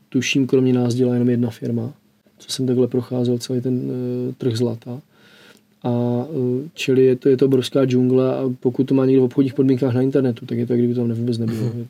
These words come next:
Speaker 1: Nemá to žádnou váhu.
Speaker 2: Teď mě ještě napadá, ty jsi říkal, že jste jediní, kdo to vlastně prodává té, té rafinerii.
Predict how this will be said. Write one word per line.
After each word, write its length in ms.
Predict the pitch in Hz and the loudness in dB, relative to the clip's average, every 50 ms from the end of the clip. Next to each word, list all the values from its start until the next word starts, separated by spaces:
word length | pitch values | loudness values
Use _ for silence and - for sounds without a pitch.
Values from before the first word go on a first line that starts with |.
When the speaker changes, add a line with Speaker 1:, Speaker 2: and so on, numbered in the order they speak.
| - | -8
Speaker 1:
Nemá 220 | 120 117 120 113 117 | -6 -4 -4 -4 -4
to 120 | 123 127 | -6 -4
žádnou 260 | 117 120 120 117 120 117 | -2 -2 -2 -2 -4 -6
váhu. 220 | 117 113 113 123 127 - _ - - - - - | -6 -8 -8 -10 -12 -12 _ -20 -20 -20 -14 -2
Speaker 2:
Teď 120 | - 117 - | -2 0 0
mě 80 | 123 | 0
ještě 200 | 113 - - 143 | -2 0 0 0
napadá, 340 | 123 113 - 123 120 117 113 | -2 0 -2 0 0 0 -2
ty 120 | 113 120 | -2 -6
jsi 120 | 120 - 123 | -4 -4 -4
říkal, 260 | 110 117 - 131 117 | -4 -4 -4 -4 -4
že 100 | 110 117 | -4 -4
jste 200 | 113 - - 139 | -6 -2 -2 -2
jediní, 720 | 135 131 123 139 139 127 127 123 123 117 110 107 107 120 - | 0 2 2 2 2 2 2 0 2 2 0 0 -2 -4 -4
kdo 140 | - 120 117 | -2 -2 0
to 120 | - 123 | 2 2
vlastně 260 | 113 110 - - 127 127 - _ _ _ _ _ - | 2 2 0 0 -4 -4 -4 _ _ _ _ _ -2
prodává 540 | - 127 123 127 123 117 120 110 117 117 120 | 0 0 2 2 2 2 2 0 0 -2 0
té, 220 | - 123 117 - - - | 0 0 0 0 -2 -2
té 180 | 135 127 123 | -2 -2 0
rafinerii. 720 | 131 123 123 - - 123 120 110 110 110 107 110 135 - | 0 -2 -2 -2 -2 -2 0 0 -2 -2 0 -2 -2 -4